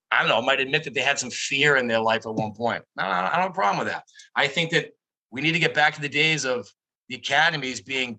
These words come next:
training grounds. Where you come in, we evaluate you. And we decided you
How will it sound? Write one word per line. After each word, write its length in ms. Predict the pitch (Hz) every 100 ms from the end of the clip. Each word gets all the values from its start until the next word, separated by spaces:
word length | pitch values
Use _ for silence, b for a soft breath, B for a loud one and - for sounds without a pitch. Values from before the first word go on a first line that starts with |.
| _
training 460 | - 170 175 139 110
grounds. 440 | 95 76 - - _ -
Where 140 | 120
you 100 | 160
come 220 | 170 165
in, 380 | 190 147 131 127 -
we 180 | 160 214
evaluate 580 | 160 185 185 175 160
you. 340 | 143 180 165 -
And 80 | 135
we 80 | 175
decided 580 | 175 170 185 214 202 - _ _ -
you 500 | 139 208 139 131